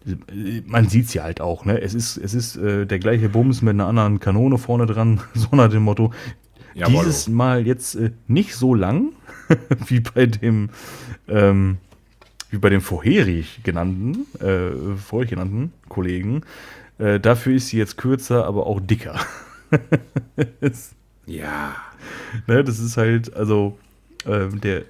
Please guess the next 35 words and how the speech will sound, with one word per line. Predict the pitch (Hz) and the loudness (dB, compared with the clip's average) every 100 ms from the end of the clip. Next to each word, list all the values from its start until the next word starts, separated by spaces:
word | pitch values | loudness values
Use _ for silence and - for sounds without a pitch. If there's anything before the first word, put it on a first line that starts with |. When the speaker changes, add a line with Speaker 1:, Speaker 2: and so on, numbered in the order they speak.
| _ - | _ -6
Speaker 2:
Auf | 123 | -2
die | 127 | 2
Länge | 120 151 131 | 4 4 2
kommt | 135 131 123 | 4 4 4
ja | 113 | 4
Speaker 1:
Nee, | 131 | 6
Speaker 2:
nicht | 107 | 6
Speaker 1:
nee, | |
Speaker 2:
an, | 95 | 6
Speaker 1:
sondern | 101 104 | 4 4
Speaker 2:
lieber | 107 | 2
Speaker 1:
einfach | 120 120 | 2 4
Speaker 2:
Alex, | 117 | 4
Speaker 1:
nur, | 123 107 - | 4 2 0
Speaker 2:
ne? | 143 139 | 2 2
Speaker 1:
einfach | |
Speaker 2:
Das | 107 104 | 2 4
Speaker 1:
nur | 107 110 | 4 4
Speaker 2:
ist, | 92 | 2
äh | |
Speaker 1:
auf | 90 | 0
das, | 104 90 - | -2 -4 -6
auf, | 95 92 - | -6 -6 -8
auf | - | -6
den, | 101 | -4
auf | 90 | -2
den | 98 | 2
Durchmesser, | 113 110 87 82 82 85 | 4 4 0 -2 -2 0
äh, | 101 90 85 82 | 0 0 -2 -8
<laughs> | - | -2
wenn | 127 117 | 2 4
man | 120 104 | 4 4
sich | 101 | 4
das | 110 - | 4 4
anguckt. | 113 117 - - | 2 2 -2 -8